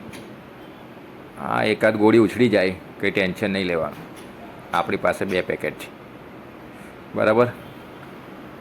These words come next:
પછી આપણે લીંબુને કટ કરી લેવાના છે આ પ્રમાણે, તમને બતાવ્યા છે એ પ્રમાણે. આમ વચ્ચેથી એક કટ મૂકવાની,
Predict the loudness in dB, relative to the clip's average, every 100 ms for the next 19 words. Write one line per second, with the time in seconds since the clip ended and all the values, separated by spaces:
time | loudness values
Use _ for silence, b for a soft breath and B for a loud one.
0 | -8 -4 2 4 4 4 4 4 4 4
1 | 4 4 4 4 6 6 6 6 4 2
2 | -4 -8 -10 0 0 2 4 4 2 0
3 | 0 2 4 4 4 4 4 2 2 4
4 | 4 2 -2 -10 -16 B B -16 -16 -16
5 | -12 -6 0 0 2 0 2 0 2 2
6 | 2 0 4 4 4